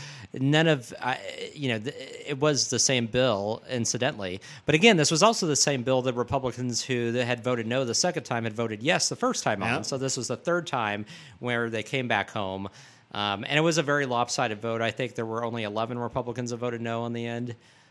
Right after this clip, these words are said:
Speaker 1: Uh, as well. So, um, yeah, I, I mean, that was, uh, I think, just a demonstration of, like, what not to do in politics.
Speaker 2: That's what I'm going for. Have you been on the Hill before when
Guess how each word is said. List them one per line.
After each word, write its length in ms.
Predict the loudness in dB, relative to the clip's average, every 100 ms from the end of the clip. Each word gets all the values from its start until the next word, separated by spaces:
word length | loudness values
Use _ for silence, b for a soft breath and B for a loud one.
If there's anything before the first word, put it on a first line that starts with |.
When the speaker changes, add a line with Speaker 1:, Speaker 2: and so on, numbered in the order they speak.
| _ -10
Speaker 1:
Uh, 140 | -8
as 160 | -6 -6
well. 420 | -2 0 0 -4 -6
So, 460 | -4 -4 -4 -10 -12
um, 540 | -8 -6 -4 -8 -10 -12 _
yeah, 200 | -4 -4
I, 340 | -4 -4 -4 -6
I 20 | -6
mean, 220 | -6 -4
that 380 | -2 -4 -6 -18 B B B B B B B _
was, 480 | -2 0 0 0 0
uh, 480 | 2 0 0 -2 -4
I 120 | -8
think, 340 | -4 -4 -6 -8
just 300 | -8 -6 -8
a 120 | -10
demonstration 840 | -2 -2 0 -2 0 0 -2 -4 -6
of, 460 | -2 -2 -2 -6 -12 -10
like, 180 | -10 -4
what 240 | -4 -2
not 240 | -2 -2 -2
to 100 | -6
do 380 | -4 -2 -4 -8 -8
in 140 | -8
politics. 640 | 0 0 0 -2 -2 -6 -6
Speaker 2:
That's 140 | -4
what 100 | -2
I'm 60 | 0
going 280 | 4 2
for. 280 | 2 0 0
Have 180 | 0 2
you 120 | 2
been 160 | 4 2
on 120 | 2
the 80 | 0
Hill 240 | 2 0
before 480 | 0 -4 -2 0 0
when 440 | 2 4 4 2